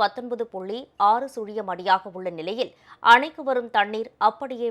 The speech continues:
வெளியேற்றப்படுகிறது. பதினாறு கண் மதகு பாலம் வழியாக காவிரியில் தண்ணீர் ஆர்ப்பரித்து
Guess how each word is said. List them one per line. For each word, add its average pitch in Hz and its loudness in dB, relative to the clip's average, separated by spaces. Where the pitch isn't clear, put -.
வெளியேற்றப்படுகிறது. 220 -6
பதினாறு 254 0
கண் 233 -2
மதகு 208 -4
பாலம் 208 2
வழியாக 185 -2
காவிரியில் 214 0
தண்ணீர் 190 -2
ஆர்ப்பரித்து 233 2